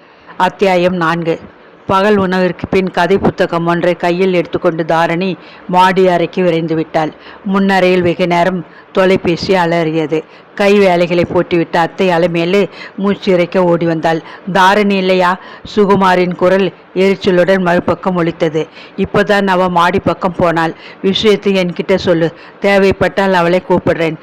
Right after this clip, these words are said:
அத்தை இதமாக பேசினாள். பிள்ளை பருவத்திலிருந்து சுகுமாரனை தன் குழந்தை போல வளர்த்து ஆளாக்கியவள்.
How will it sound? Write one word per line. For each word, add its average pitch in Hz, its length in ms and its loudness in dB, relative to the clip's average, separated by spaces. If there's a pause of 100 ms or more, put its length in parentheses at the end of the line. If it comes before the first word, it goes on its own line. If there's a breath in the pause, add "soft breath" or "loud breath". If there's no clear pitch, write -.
(200 loud breath)
அத்தை 185 400 0
இதமாக 175 440 0
பேசினாள். 160 560 -4 (320 loud breath)
பிள்ளை 202 320 2
பருவத்திலிருந்து 175 920 0
சுகுமாரனை 175 720 0 (300 loud breath)
தன் 190 240 0
குழந்தை 185 380 2
போல 175 360 0
வளர்த்து 180 440 0
ஆளாக்கியவள். 170 800 0